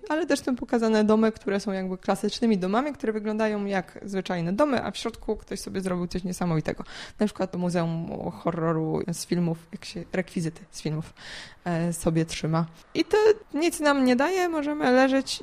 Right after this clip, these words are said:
przy tych upałach i po prostu patrzeć. I bardzo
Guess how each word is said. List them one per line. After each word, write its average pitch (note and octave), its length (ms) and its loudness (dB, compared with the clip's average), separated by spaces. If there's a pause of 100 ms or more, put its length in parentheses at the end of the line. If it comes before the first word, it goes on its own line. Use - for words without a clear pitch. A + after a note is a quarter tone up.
(120)
przy - 140 -6
tych G#3 160 2
upałach G3 560 4
i G3 40 -8
po F3+ 120 -4
prostu F3+ 380 -6
patrzeć. - 600 -10 (280)
I G#3+ 140 -4 (880)
bardzo A3+ 240 2